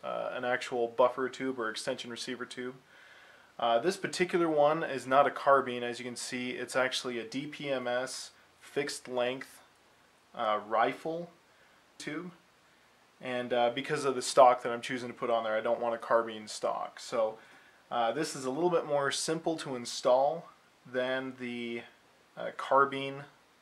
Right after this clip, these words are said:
buffer tubes. Um, this is mil-spec.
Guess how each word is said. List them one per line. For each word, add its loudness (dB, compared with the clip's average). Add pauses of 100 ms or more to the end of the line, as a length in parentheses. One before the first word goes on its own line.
(200)
buffer 4
tubes. -8
Um, -2
this -6
is -10
mil-spec. -2